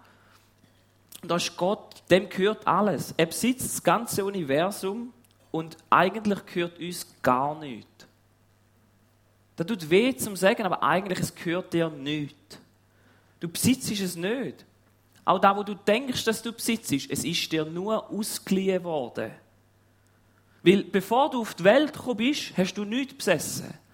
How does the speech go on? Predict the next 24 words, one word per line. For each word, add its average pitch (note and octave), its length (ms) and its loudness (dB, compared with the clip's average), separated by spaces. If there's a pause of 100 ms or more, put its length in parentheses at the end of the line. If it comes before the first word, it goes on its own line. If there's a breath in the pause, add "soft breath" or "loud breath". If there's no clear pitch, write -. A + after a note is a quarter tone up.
(160 loud breath)
Und F3+ 140 -6
wenn A3+ 140 4
du A3 80 -6
von G#3 100 -4
dieser G#3 260 4
Welt G#3+ 300 2
gehst, A#3+ 280 0
wirst G3+ 160 -4
du G#3+ 100 -4
auch A3+ 240 6
nichts A#3 300 -8
besessen. - 680 -4
Es D3 120 -8
wird G#3+ 220 2
dir A3 100 4
nicht A3+ 320 -4
gehören, A#3 260 0
es G#3 100 0
ist G#3 160 -2
dir - 100 2
einfach A#3+ 220 0
vor - 180 -2
achtzig - 500 0
Jahren, G#3+ 360 0